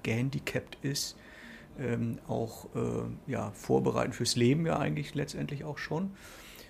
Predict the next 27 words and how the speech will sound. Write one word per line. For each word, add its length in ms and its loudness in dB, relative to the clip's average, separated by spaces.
Und 300 -4
da 300 2
würde 160 2
ich 160 0
mal 180 4
so 140 0
fragen 520 0
wollen, 400 2
äh, 220 0
man 340 2
könnte 240 8
ja 100 10
jetzt 240 6
so 100 4
als 200 4
Außenstehender, 680 4
könnte 200 0
man 120 6
ja 80 6
denken, 300 2
"Na 60 2
ja, 120 6
das 140 0
ist, 220 -2
äh, 260 -6
eine 160 -2
Schule, 500 2